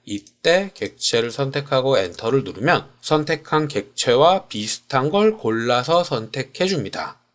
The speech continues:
근데 얼마나 비슷한 걸 선택할 거냐? 그걸 설정에서 제어해줘야만 해요.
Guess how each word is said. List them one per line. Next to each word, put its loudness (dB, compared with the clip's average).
근데 2
얼마나 2
비슷한 -6
걸 2
선택할 -2
거냐? 0
그걸 2
설정에서 2
제어해줘야만 -2
해요. 2